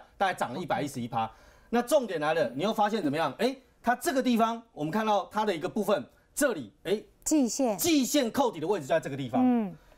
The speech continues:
Speaker 1: 它这里跌下来的时候，这个叫月线嘛。
Speaker 2: 嗯。
Speaker 1: 哦，弹上去再跌，这个是季线嘛。那现在季线扣底位置怎么样？我们把它移到这里来，是不是未来都要扣高？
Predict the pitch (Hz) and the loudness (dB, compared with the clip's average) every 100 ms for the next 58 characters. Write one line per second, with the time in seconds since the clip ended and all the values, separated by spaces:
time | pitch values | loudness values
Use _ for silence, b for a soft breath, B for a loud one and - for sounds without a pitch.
0 | b - 294 - - _ _ - 320 302 | b 0 2 2 -4 _ _ -4 4 4
1 | 247 185 190 185 208 269 214 180 165 196 | 2 -6 -2 0 2 4 4 2 0 2
2 | 165 135 214 180 196 202 165 - 151 107 | 2 -2 -4 -2 -2 -2 -4 -2 -4 -4
3 | - - 208 180 170 156 - 196 202 233 | -8 -6 -4 -2 0 0 0 -2 0 -2
4 | 214 226 131 b b - 302 247 196 170 | 0 -4 -4 b b 2 2 2 0 -2
5 | 185 - 233 185 175 - 175 160 143 98 | -2 -4 -4 -4 -6 -6 -4 -2 -2 -4
6 | - b b b 262 254 285 269 277 285 | -14 b b b 0 2 0 0 0 2
7 | 269 247 269 208 240 196 165 151 - - | 2 2 0 2 2 2 -2 -2 -4 -8
8 | 151 156 208 160 165 226 190 220 147 110 | -2 0 -2 -4 -2 -2 -2 -2 -2 -2
9 | b b - 214 247 269 226 151 160 160 | b b -6 -2 0 2 2 2 0 0
10 | - 143 135 120 | 0 -2 -2 -4